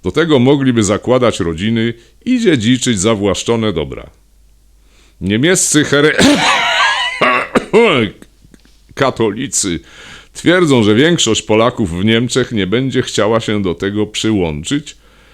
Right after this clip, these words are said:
i dlatego rugują nas na margines. Na przykład w Magdeburgu nie ma zgody na polskie duszpasterstwo, chociaż od lat prowadzona jest w tej sprawie korespondencja,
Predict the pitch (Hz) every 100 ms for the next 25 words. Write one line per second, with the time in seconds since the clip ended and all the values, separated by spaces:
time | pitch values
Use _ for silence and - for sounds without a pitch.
0 | - _ - - - 147 139 139 139 131
1 | 127 120 170 131 101 87 92 - 120 147
2 | 151 98 65 - - - _ - 117 -
3 | 170 180 170 120 147 156 143 139 135 117
4 | 139 127 139 135 98 104 123 123 110 -
5 | 107 104 110 98 110 107 - 98 90 -
6 | - 110 120 - _ _ _ - 110 120
7 | - 123 110 139 135 - 113 104 101 127
8 | 117 107 - 101 - - 113 104 - 127
9 | 123 - 107 110 135 - 73